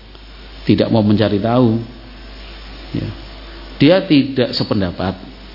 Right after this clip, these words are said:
ya. Tidak sependapat dengan keputusan yang diambil.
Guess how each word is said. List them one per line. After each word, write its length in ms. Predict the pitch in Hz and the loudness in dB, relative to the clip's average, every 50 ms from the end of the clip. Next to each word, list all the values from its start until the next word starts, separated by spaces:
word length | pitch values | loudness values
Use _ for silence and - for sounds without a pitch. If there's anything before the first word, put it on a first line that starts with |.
| - - - | -12 -4 0
ya. 160 | - 107 131 135 - - - - - - - - - - - - - - - | 2 2 2 0 -4 -12 -14 -14 -16 -16 -16 -16 -16 -16 -16 -16 -16 -10 -2
Tidak 240 | - - 107 117 110 | 0 2 2 4 2
sependapat 640 | - - - 131 107 98 92 90 - - 95 87 - - - - - - - - - - - - - - - - - - - - - - - - - - - - - - - - - | 2 2 2 2 4 4 2 2 0 0 -2 -2 -4 -8 -18 -18 -20 -18 -18 -18 -18 -18 -16 -16 -16 -16 -18 -18 -18 -16 -16 -16 -16 -16 -16 -16 -16 -16 -16 -16 -16 -14 -6 0 2
dengan 240 | 101 107 110 101 | 4 4 4 2
keputusan 560 | 107 - 113 107 117 110 120 113 - 120 113 113 | 2 0 0 0 0 2 2 4 4 2 2 2
yang 160 | 110 98 95 | 2 2 2
diambil. 560 | 92 95 - 98 92 90 87 92 90 92 92 | 2 0 0 0 0 0 0 0 0 0 -2